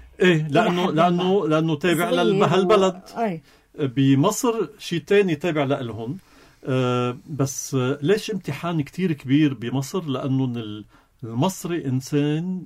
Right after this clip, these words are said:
Speaker 1: آه، كوميدي، طريف.
Speaker 2: مهضوم.
Speaker 1: مهضوم. إذا ما ضحك، يعني، في مصيبة. يعني، فإذا العمل فيه مشكل.
Speaker 2: مم.
Speaker 1: فعرفتي كيف؟
Speaker 2: مم.
Speaker 1: يعني، أنت عم بتقدمي لواحد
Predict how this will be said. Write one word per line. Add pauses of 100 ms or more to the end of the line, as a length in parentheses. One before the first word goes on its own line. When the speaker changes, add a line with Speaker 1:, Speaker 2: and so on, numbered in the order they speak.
(120)
Speaker 1:
آه،
كوميدي، (720)
طريف.
Speaker 2:
مهضوم. (360)
Speaker 1:
مهضوم. (640)
إذا
ما
ضحك، (200)
يعني،
في
مصيبة. (260)
يعني،
فإذا
العمل
فيه
مشكل. (460)
Speaker 2:
مم.
Speaker 1:
فعرفتي
كيف؟
Speaker 2:
مم.
Speaker 1:
يعني،
أنت
عم
بتقدمي
لواحد